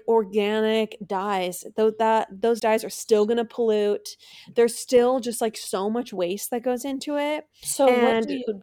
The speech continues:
Speaker 2: do you think that, okay, so yeah, continue with, like, so what's your opinion
Speaker 1: Well,
Speaker 2: of this?
Speaker 1: I actually think they're almost like, "Hey, we know that fashion is not in itself sustainable."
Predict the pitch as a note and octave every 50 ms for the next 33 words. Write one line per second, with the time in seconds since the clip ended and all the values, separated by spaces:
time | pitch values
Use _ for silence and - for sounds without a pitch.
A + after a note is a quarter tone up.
0 | _ - G#3+ G#3+ A3+ B3+ B3+ - B3 A3+ A3 G#3+ - G3+ F#3 F3 E3+ - _ _
1 | _ _ _ _ _ - G#3 G#3 G#3 F3+ F3+ - F#3 E3+ - - - - A3 -
2 | G#3+ G3 F#3 E3+ F3+ _ - D#3 C#3 A2 A2 - - - _ _ _ _ _ _
3 | - - - A3 G#3 A3 A3 - - G3 F3 - - G#3+ G3+ - - - - -
4 | - - - - - - - - - C#3+ - - A3+ A#3+ C#4+ F4 F4 - - B3+
5 | A#3 A3+ A3 G#3 G#3+ G3+ A3+ C4 B3 G#3 G3 G3+ - - G3 F#3+ - - B3+ A#3
6 | G3+ G3+ A3+ A3+ G3+ F#3 F#3+ G3 G3 F#3+ E3+ - - - F#3+ E3+ F#3 G#3 - -
7 | B3 A3 G3 F#3 F#3+ F#3 F3 E3+ - - E3+ - F#3 F#3 - - - - - -
8 | - F#3+ - - - - - A3 A3+ C4 D4 D#4+ E4+ E4+